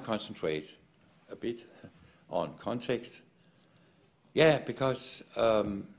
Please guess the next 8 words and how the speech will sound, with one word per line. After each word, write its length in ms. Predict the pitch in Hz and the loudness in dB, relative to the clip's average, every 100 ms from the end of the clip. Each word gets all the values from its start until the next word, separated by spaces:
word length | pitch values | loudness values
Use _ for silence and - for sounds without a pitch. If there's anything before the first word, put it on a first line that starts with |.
| - - | -20 -12
as 200 | 98 98 | -10 -4
I 100 | 101 | -4
say 320 | - 107 107 | -2 0 0
here, 420 | 92 101 95 85 85 - | 0 2 2 -2 -10 -14
um, 520 | 95 92 90 87 87 85 - _ _ _ _ _ _ _ - | -10 -8 -8 -8 -12 -14 -20 _ _ _ _ _ _ _ -12
uh, 380 | 80 85 85 82 - - - - _ _ - - _ _ - _ _ _ _ _ _ _ - | -6 -2 0 -2 -6 -14 -20 -20 _ _ -20 -20 _ _ -20 _ _ _ _ _ _ _ -12
it's 200 | 131 - | -8 -6
necessary 720 | 120 - - 120 104 95 | -6 -6 -2 0 2 0